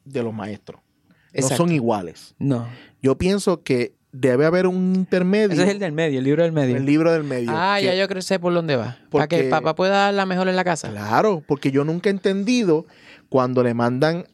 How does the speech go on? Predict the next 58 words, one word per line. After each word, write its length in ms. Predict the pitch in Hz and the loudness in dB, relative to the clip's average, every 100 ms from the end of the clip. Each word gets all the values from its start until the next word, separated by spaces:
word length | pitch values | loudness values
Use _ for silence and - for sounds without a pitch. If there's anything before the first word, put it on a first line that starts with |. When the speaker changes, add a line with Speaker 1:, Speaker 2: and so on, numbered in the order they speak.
| - | -2
Speaker 1:
a 180 | 151 147 | 2 2
un 260 | 156 160 | 2 0
niño, 540 | 165 170 165 165 160 160 | 0 0 0 0 -2 -4
en 180 | 123 104 | -6 -6
este 240 | 101 - | -4 -2
caso 200 | 143 139 | -2 0
ahora 120 | 151 147 | 0 2
todo 100 | 147 | 0
el 60 | |
tiempo 240 | 147 147 143 | -2 -4 -4
está 160 | - | -2
en 80 | 139 | 0
la 100 | 131 | 0
casa, 300 | 170 180 113 | 0 0 -2
pero 220 | - 113 | -4 -6
cuando 180 | 113 110 | -4 -6
te 140 | 110 | -6
mandan 320 | 110 113 147 170 | -6 -2 -2 -2
asignaciones, 760 | 160 180 180 175 220 202 147 - _ - - - - | -2 -2 -2 -2 0 0 -2 -6 _ -20 -20 -20 -10
por 140 | - 131 | 0 0
lo 60 | 123 | 2
regular 320 | 123 110 110 | 0 0 2
el, 220 | 160 214 - _ _ - | 2 0 -8 _ _ -8
están 300 | 120 - 113 | -4 -4 0
partiendo 480 | 160 165 135 147 | -2 0 -2 0
del 100 | 202 | 0
que 80 | 185 | 0
el 80 | 127 | -2
padre 560 | - - 117 170 156 139 | -2 0 2 2 0 -2
puede 260 | - 120 | 0 2
ayudar 360 | 131 156 143 143 | 2 2 2 2
y 60 | 185 | 0
que 100 | 156 | -2
sabe 220 | - 120 | 0 -2
esa 100 | 117 | -4
información. 680 | 113 104 101 76 156 147 76 _ _ _ _ _ | -8 -10 -12 -8 -6 -6 -10 _ _ _ _ _
Speaker 2:
Y 140 | - 135 | -6 -6
no 120 | 120 | -2
Speaker 1:
Y 60 | 120 | 0
Speaker 2:
es 60 | |
Speaker 1:
no 60 | 123 | 0
es 40 | 120 | 0
Speaker 2:
así. 80 | 123 | 0
Speaker 1:
necesaria, 500 | 131 117 104 104 95 180 _ | -2 -2 -2 -4 -4 -12 _
o 40 | - | -14
sea, 100 | 95 | -10
no 80 | 104 | -6
es 80 | |
necesario. 640 | 107 127 113 - 123 185 110 - - - | -2 -2 -2 0 0 0 -4 -10 -20 -8
Y 140 | 180 | -4
si 120 | 135 | -2
tú 160 | 147 143 | 0 2
lo 60 | 160 | 0
estudiaste 480 | 160 202 180 175 | 2 0 0 0
en 20 | 202 | -2
un 60 | |
momento 400 | 196 190 190 190 | 0 -2 0 2
dado 340 | 160 156 214 | 4 4 2